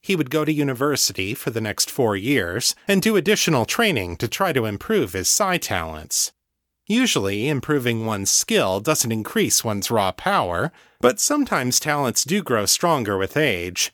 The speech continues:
so the Hive is willing to give it a try. But after four years, if he still can't qualify as a breeding cell husband, then he'll be required to join a bachelor cell and work for the Hive until their investment in him is paid off.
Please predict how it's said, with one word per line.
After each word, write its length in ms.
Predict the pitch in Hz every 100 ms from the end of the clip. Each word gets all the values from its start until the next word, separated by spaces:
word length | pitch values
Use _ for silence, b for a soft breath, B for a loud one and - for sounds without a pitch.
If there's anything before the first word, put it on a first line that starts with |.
| _
so 220 | - 262
the 80 | 202
Hive 340 | 226 160 104
is 160 | 127 -
willing 340 | 185 160 104
to 60 | 101
give 220 | 117 101
it 80 | 92
a 60 | 92
try. 600 | - 165 143 104 90 82 _ _ _ _ _ _
But 140 | 160 156
after 280 | 165 -
four 300 | 123 185 175
years, 680 | 123 151 151 87 95 - - -
if 140 | 135
he 120 | 143
still 260 | - - 220
can't 300 | - 127 104
qualify 600 | - 185 139 - 104 90
as 200 | 98 120
a 40 |
breeding 360 | 107 127 120 107
cell 260 | - 107 85
husband, 640 | 165 175 - 90 85 95 b b
then 200 | 180 175
he'll 200 | 147 196
be 140 | 202 196
required 460 | 165 - 156 127
to 100 | -
join 380 | 113 139 131 123
a 100 | 135
bachelor 580 | 120 170 180 - 107 90
cell 600 | - 117 85 80 - - -
and 160 | 151
work 260 | 139 185 160
for 160 | - 143
the 120 | 120
Hive 560 | 202 185 92 82 - -
until 280 | - 127 156
their 180 | 139 117
investment 720 | 110 110 175 - - 95 -
in 100 | 98
him 180 | 87 87
is 140 | 87
paid 320 | - - 123 117
off. 460 | 147 90 80 -